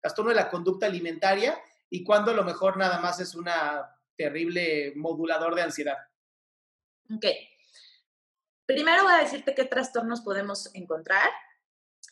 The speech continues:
Speaker 2: No quiero que nadie se encasille en un trastorno, porque de hecho podemos brincar de uno a otro y eso lo hace tan complicado.
Speaker 1: Ujú.
Speaker 2: O incluso hay unos trastornos que se han visto que existen, que son reales y todavía no están en el D S M cinco. El D S M cinco es el libro de psiquiatría para dar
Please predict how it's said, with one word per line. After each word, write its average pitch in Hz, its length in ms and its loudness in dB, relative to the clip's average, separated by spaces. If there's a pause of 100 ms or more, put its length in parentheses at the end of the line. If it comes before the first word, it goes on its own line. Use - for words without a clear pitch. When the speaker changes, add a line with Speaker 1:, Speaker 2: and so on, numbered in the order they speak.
(200)
Speaker 2:
No 359 180 4
quiero 359 220 2
que 294 120 2
nadie 214 260 2
se 233 100 -6
encasille 202 420 -6
en 208 60 -8
un 196 100 -8
trastorno, 196 460 -4
porque 190 260 -6
de 185 80 2
hecho 190 220 -6
podemos 185 340 -4
brincar 180 400 -4
de 185 60 -6
uno 185 220 -6
a 175 140 2
otro 175 280 -4
y 202 80 -2
eso 175 200 -4
lo 175 80 2
hace 170 160 -6
tan 156 200 -10
complicado. - 580 -4 (400)
Speaker 1:
Ujú. 151 180 -18
Speaker 2:
O 208 120 -2
incluso 247 420 -2
hay 269 140 2
unos 262 220 -4
trastornos 220 580 -6
que 165 100 -6
se 196 100 -10
han 196 120 -8
visto 190 380 -8
que - 80 -20
existen, 214 580 -10
que - 80 -4
son 196 180 -6
reales 196 580 0 (160)
y 202 140 -12
todavía 214 380 4
no 208 80 -2
están 196 320 -2
en 190 140 -4
el 175 160 -2
D 180 160 4
S 175 180 -4
M 165 260 -10
cinco. 185 300 -4
El 175 100 2
D 190 140 0
S 190 180 -6
M 185 160 -8
cinco 185 340 -6
es 175 140 0
el 170 80 -4
libro 170 220 0
de 160 60 2
psiquiatría 170 540 -2
para 151 160 0
dar 156 120 0